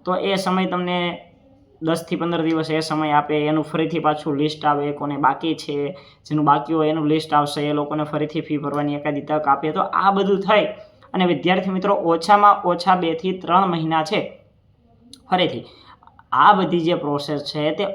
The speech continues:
ઓછામાં ઓછા બે થી ત્રણ મહિના ચાલે. એટલે વિદ્યાર્થી મિત્રો, અત્યારે આવનારા મહિનાની અંદર, નવમા મહિનાની અંદર જો મેરિટ આવે છે તો નવ પછી દસ, અગિયાર અને બાર,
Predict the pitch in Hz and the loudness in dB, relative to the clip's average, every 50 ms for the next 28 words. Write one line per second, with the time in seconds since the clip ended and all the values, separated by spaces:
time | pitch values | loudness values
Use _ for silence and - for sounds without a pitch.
0 | - - 160 165 170 170 170 - 190 185 185 190 180 - 165 160 151 - 160 156 | -6 -4 -2 0 0 0 0 2 2 4 6 6 4 4 2 0 0 2 4 6
1 | 165 175 156 151 156 156 - - 180 165 - - 170 190 202 202 175 156 147 143 | 6 6 6 4 0 -2 -2 -6 -6 -6 -4 2 2 4 4 4 2 0 0 0
2 | 139 143 151 147 190 185 160 123 - - - - - _ _ _ _ _ - 156 | 0 -2 0 4 6 6 6 4 0 -6 -14 -20 -20 _ _ _ _ _ -8 -4
3 | 170 190 185 180 160 160 196 196 190 190 196 190 190 175 170 165 - - 196 196 | -2 0 0 0 2 2 0 0 0 -2 -2 -2 -2 -2 -2 -2 -2 -2 0 0
4 | 185 185 185 185 185 180 180 180 180 - - - - - 156 160 180 185 185 185 | 2 2 2 2 2 2 2 0 -2 -6 -12 -4 2 4 4 4 4 4 4 6
5 | 190 185 175 165 165 170 165 160 160 165 180 180 170 156 131 139 143 156 175 202 | 6 4 4 2 0 -2 -2 -2 -2 -2 0 0 0 0 0 0 0 2 4 4
6 | 214 214 202 196 196 190 185 180 180 175 170 165 156 143 156 156 151 147 147 151 | 4 4 4 2 0 0 -2 -2 0 0 0 -2 0 0 0 0 0 0 -2 -4
7 | 147 - - - - 185 214 220 214 175 - - - 135 135 135 - - - - | -6 -6 -4 2 4 6 6 6 4 2 0 -2 -4 -6 -6 -8 -10 -14 -20 -20
8 | - - _ _ - 160 147 151 170 190 190 180 175 156 160 - 156 147 147 170 | -20 -20 _ _ -6 -2 0 2 2 2 2 0 -2 -4 -4 -4 -4 0 4 4
9 | 190 202 202 - - - - 160 180 202 202 190 196 175 151 143 147 151 156 - | 6 6 4 2 -2 -6 -2 0 0 2 2 4 4 4 4 2 2 0 2 6
10 | - 165 151 123 | 6 6 6 6